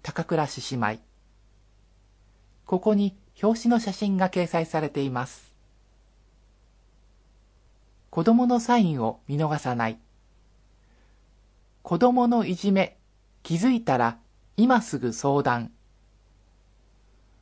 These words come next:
素早い連絡が素早い対応につながります。小さなことでもご連絡をお願いします。鶴ヶ島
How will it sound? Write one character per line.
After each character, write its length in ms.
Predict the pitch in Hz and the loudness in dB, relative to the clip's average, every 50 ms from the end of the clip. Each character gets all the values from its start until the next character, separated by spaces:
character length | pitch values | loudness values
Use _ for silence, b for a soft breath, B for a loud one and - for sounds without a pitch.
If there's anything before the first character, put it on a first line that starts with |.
| _ _ _ _ _ | _ _ _ _ _
素 180 | - - - 170 | -18 -8 0 2
早 240 | 214 226 233 247 240 | 4 4 6 4 4
い 100 | 214 127 | 2 2
連 180 | 143 143 147 | 0 -2 -2
絡 240 | 143 147 139 - 143 | -2 -4 -4 -4 -4
が 220 | 131 135 135 - - _ _ _ _ _ - | -2 -2 -2 -2 -4 _ _ _ _ _ -16
素 160 | - - 165 | -8 -2 0
早 240 | 196 220 233 254 254 | 2 2 4 4 2
い 100 | 247 123 | 0 0
対 260 | - 143 147 147 139 | 0 -2 0 2 2
応 180 | 143 139 139 135 | 2 2 0 -2
に 180 | 127 135 - - | -4 -6 -8 -10
つ 140 | - - | -10 -6
な 100 | 147 147 | -4 -2
が 100 | 139 139 | 0 0
り 120 | 139 139 123 | -2 0 0
ま 140 | 117 113 113 | -2 -2 -4
す。 180 | - - - _ _ _ _ _ _ _ _ _ _ _ _ _ _ _ _ _ _ _ _ _ _ _ | -6 -18 -20 _ _ _ _ _ _ _ _ _ _ _ _ _ _ _ _ _ _ _ _ _ _ _
小 220 | - - 269 269 | -2 2 2 2
さ 160 | - - 214 175 | 4 4 2 2
な 120 | 147 139 | 2 0
こ 140 | - 151 139 | -2 -4 0
と 120 | 170 160 | 0 0
で 100 | 147 147 | 0 2
も 240 | 135 131 127 120 - _ _ _ _ - | 0 0 -2 -4 -6 _ _ _ _ -6
ご 140 | - 139 151 | -4 0 2
連 160 | 185 196 196 | 4 4 4
絡 260 | 190 185 190 - 190 | 4 2 2 2 4
を 180 | 180 180 - - | 4 4 4 2
お 80 | 151 151 | -2 -4
願 260 | 147 147 147 147 147 | -4 -2 -2 -2 -2
い 40 | 143 | -2
し 140 | - - 135 | -4 -6 -4
ま 140 | 131 131 131 | -4 -4 -4
す。 220 | - - - _ _ _ _ _ _ _ _ _ _ _ _ _ _ _ _ _ _ _ _ _ _ _ _ _ _ _ _ _ _ _ _ _ _ _ | -4 -12 -20 _ _ _ _ _ _ _ _ _ _ _ _ _ _ _ _ _ _ _ _ _ _ _ _ _ _ _ _ _ _ _ _ _ _ _
鶴 240 | - - 190 214 233 | -4 -2 2 2 4
ヶ 120 | 233 233 | 2 2
島 380 | 226 - 175 143 123 117 117 | 0 -2 -6 -4 -4 -4 -6